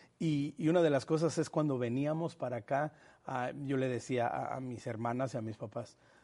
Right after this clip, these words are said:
"No, yo voy a aprender inglés, no, yo voy a aprender inglés", y, y,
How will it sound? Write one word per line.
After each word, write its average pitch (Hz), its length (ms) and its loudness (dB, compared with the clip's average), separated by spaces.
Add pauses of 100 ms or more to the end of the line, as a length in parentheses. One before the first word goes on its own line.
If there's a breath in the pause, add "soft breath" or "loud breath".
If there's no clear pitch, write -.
(140 soft breath)
"No, 127 160 0
yo 117 80 0
voy 165 100 2
a 185 40 4
aprender 123 280 0
inglés, 113 400 -4
no, 127 160 -8
yo 151 80 2
voy 190 120 -2
a - 20 0
aprender 143 340 -2
inglés", 135 400 -4
y, 131 320 -2
y, 123 380 -6